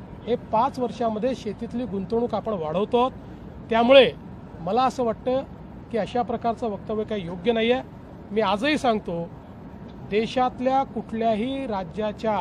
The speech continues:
मोठ्या अर्थव्यवस्था असलेले जेवढे राज्य आहेत त्या राज्यांच्या अर्थव्यवस्थेमध्ये आजही सगळ्यात चांगली, म्हणजे मी असं म्हणत नाही की आपल्याकडे खूप पैसा, आपण श्रीमंत आहोत वगैरे, पण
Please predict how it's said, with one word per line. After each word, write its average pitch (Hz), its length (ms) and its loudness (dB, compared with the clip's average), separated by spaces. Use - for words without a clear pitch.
मोठ्या 180 400 0
अर्थव्यवस्था 214 640 -2
असलेले 214 300 -4
जेवढे 196 280 -2
राज्य 185 280 0
आहेत 190 140 2
त्या 208 120 2
राज्यांच्या 208 560 0
अर्थव्यवस्थेमध्ये 196 960 -2
आजही 220 500 4
सगळ्यात 240 420 4
चांगली, 233 420 2
म्हणजे 185 220 -2
मी 214 120 4
असं 220 240 2
म्हणत 262 220 4
नाही 277 140 2
की 254 60 2
आपल्याकडे 233 480 0
खूप - 120 -2
पैसा, 220 320 0
आपण 220 200 0
श्रीमंत 214 360 -2
आहोत 220 220 2
वगैरे, 196 220 -2
पण 269 180 10